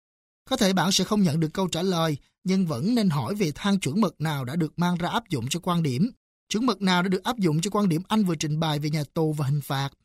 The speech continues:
Thang giá trị chuẩn mực có thể bao gồm công lý, bảo vệ xã hội, biện pháp răn đe, phục hồi, cải tạo tội phạm, chi phí xã hội. Câu tiếp theo có thể hỏi về thứ bậc, giá trị nào đi đầu,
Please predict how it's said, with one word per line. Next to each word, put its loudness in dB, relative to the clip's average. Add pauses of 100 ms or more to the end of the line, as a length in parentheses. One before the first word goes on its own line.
(360)
Thang 2
giá 2
trị 0
chuẩn 0
mực 4
có -2
thể 2
bao 2
gồm 2
công 0
lý, 2
bảo -4
vệ -2
xã 2
hội, -2
biện -2
pháp -2
răn 0
đe, 2 (280)
phục -4
hồi, 2
cải -6
tạo -6
tội -6
phạm, -6
chi -4
phí -2
xã 2
hội. -2 (280)
Câu 2
tiếp -4
theo 2
có -6
thể -4
hỏi -4
về -2
thứ -2
bậc, 2 (160)
giá -2
trị -2
nào 0
đi 0
đầu, 2